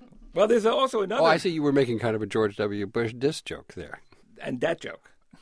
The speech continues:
Speaker 2: So speaking of Cheney being president for eight years, I see on the internet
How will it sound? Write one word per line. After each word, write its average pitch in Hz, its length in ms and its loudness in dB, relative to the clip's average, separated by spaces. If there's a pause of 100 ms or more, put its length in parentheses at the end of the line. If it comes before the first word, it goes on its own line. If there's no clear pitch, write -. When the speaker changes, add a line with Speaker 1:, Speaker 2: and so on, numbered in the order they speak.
(240)
Speaker 2:
So 151 160 0
speaking 214 340 -2
of 107 120 -6
Cheney 127 240 0
being 95 240 -2
president 127 400 -4
for 92 160 -6
eight 92 100 -4
years, 92 320 -6
I 120 220 -2
see 208 260 -4
on 143 160 -4
the 113 140 -2
internet 98 480 -6